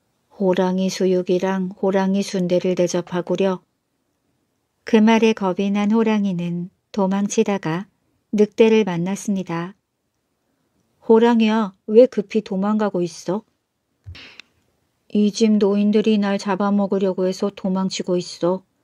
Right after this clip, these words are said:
난 날마다 그 집에 사는 소와 양을 잡아먹는 걸 겁내지 말고 나랑 같이 가보자." "싫어, 너무 무서워." "그럼 끈으로 네 목과 내 목을 묶고 가자."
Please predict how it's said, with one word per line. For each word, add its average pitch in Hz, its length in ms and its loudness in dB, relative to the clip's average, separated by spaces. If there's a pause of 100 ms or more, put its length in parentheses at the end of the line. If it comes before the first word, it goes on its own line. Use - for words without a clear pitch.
(600)
난 220 260 2
날마다 220 460 2
그 233 180 -8
집에 220 320 4
사는 208 320 -4
소와 262 380 2
양을 185 280 -2
잡아먹는 208 720 0
걸 170 220 -4 (460)
겁내지 190 520 -2
말고 196 600 0
나랑 214 340 0
같이 196 300 -6
가보자." 180 600 -4 (960)
"싫어, 233 640 2 (220)
너무 208 280 2
무서워." 185 600 -4 (680)
"그럼 208 400 0
끈으로 240 440 4
네 196 180 -2
목과 185 460 -6
내 180 140 -4
목을 175 300 -4
묶고 170 340 -4
가자." 160 420 -4